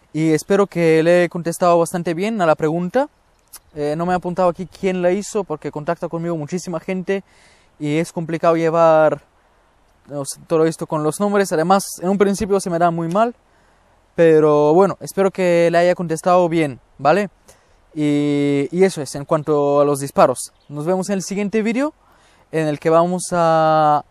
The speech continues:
a hablar sobre la... un poquito más sobre el flujo de trabajo que tengo yo, porque he visto que os han gustado estos vídeos,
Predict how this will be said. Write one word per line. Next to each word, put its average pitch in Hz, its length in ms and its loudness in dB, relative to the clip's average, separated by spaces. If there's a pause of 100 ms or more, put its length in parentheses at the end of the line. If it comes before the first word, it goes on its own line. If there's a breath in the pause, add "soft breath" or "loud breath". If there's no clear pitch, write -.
(180)
a 151 140 2
hablar 180 300 2 (360 soft breath)
sobre 165 380 0
la... 139 680 0 (160)
un 190 80 -6
poquito 226 240 -4
más 214 140 0
sobre 196 200 -2
el 180 60 -4
flujo 180 280 -6
de 165 80 2
trabajo 185 440 0
que 180 100 -8
tengo 160 280 -4
yo, 226 180 -2 (540 soft breath)
porque 151 260 -6
he - 20 -2
visto 170 240 -4
que 156 100 -8
os 151 120 -6
han 156 100 -4
gustado 147 280 -2
estos 135 260 -6
vídeos, 120 380 -10